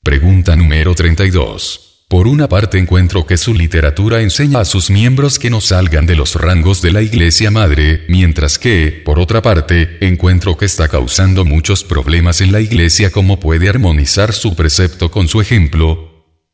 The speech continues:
¿Por qué no consagra su tiempo a esfuerzos evangelísticos, trayendo almas errantes al conocimiento de la verdad y dejar a la iglesia en paz?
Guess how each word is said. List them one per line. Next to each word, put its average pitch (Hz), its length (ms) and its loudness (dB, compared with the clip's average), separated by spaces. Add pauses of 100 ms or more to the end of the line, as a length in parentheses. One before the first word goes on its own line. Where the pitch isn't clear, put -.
(280)
¿Por 82 240 0
qué 98 160 0
no 107 120 0
consagra 104 540 0
su 101 160 -4
tiempo 87 400 0
a - 20 2
esfuerzos 117 560 -2
evangelísticos, 120 1400 -2
trayendo 78 560 0
almas 90 360 0
errantes 92 480 0
al 95 100 0
conocimiento 80 720 0
de 76 100 0
la 87 80 2
verdad 90 380 0
y 95 60 -2
dejar 90 320 0
a 87 80 2
la 104 100 0
iglesia 95 460 2
en 71 100 0
paz? - 880 -2